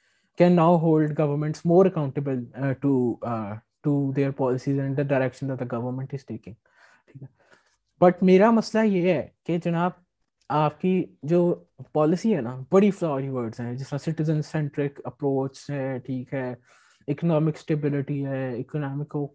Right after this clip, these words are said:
equality है, जो आपने सारी बातें की हैं, इतनी खूबसूरत, खूबसूरत ज़ुबान में उसमें लिखी हुई है कि मैं, like, uh, it is amazing, मतलब कि बड़ी, uh, scales के साथ लिखी गई हैं, मैं agree करता हूँ। बात ये है कि is that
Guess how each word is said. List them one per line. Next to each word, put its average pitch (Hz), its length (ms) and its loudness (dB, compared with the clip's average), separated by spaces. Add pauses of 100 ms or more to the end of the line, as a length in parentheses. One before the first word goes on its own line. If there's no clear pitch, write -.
(140)
equality 139 520 -4
है, 139 140 -4
जो 151 100 -4
आपने 151 220 -4
सारी 151 240 0
बातें 143 280 -6
की 131 140 -10
हैं, 127 300 -10
इतनी 151 280 -6
खूबसूरत, 170 580 -4
खूबसूरत 151 380 -6
ज़ुबान 143 300 -6
में 143 80 -6
उसमें 139 220 -10
लिखी 127 200 -12
हुई 135 100 -8
है 135 80 -10
कि 139 120 -14
मैं, 139 260 -8 (680)
like, 143 460 -2
uh, 117 200 -6 (600)
it 160 140 2
is 170 200 2
amazing, 160 360 0
मतलब 131 420 -4
कि 139 140 0
बड़ी, 151 460 -2 (240)
uh, 123 240 -6 (240)
scales 165 460 0
के 156 100 -6
साथ 139 180 -4
लिखी 117 240 -12
गई 110 120 -8
हैं, 117 80 -8
मैं 131 340 -6
agree 131 220 -6
करता 131 260 -12
हूँ। - 60 -18 (1080)
बात 180 360 6
ये 156 140 0
है - 180 -12 (200)
कि 175 280 0 (240)
is 175 160 4
that 214 340 4